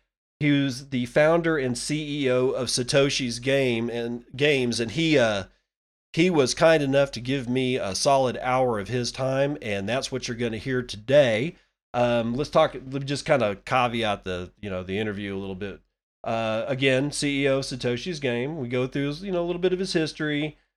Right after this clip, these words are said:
You know, what is it about Bitcoin and gaming that is not only part of Satoshi's Games and Light Night Game, that they're the ones that are doing Light Night Game, but how Lightning Network interacts, how,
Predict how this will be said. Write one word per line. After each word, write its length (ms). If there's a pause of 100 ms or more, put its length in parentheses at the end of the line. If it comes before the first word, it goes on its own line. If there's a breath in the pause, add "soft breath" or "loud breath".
(220)
You 80
know, 260
what 340
is 180
it 100
about 340
Bitcoin 840
and 260
gaming 600
that 380
is 440 (260)
not 240
only 220
part 280
of 60
Satoshi's 580
Games 680 (360 soft breath)
and 300
Light 340
Night 320
Game, 600
that 280
they're 160
the 80
ones 240
that 100
are 140
doing 480 (100)
Light 280
Night 200
Game, 300 (380 soft breath)
but 260
how 380
Lightning 560
Network 480
interacts, 600
how, 340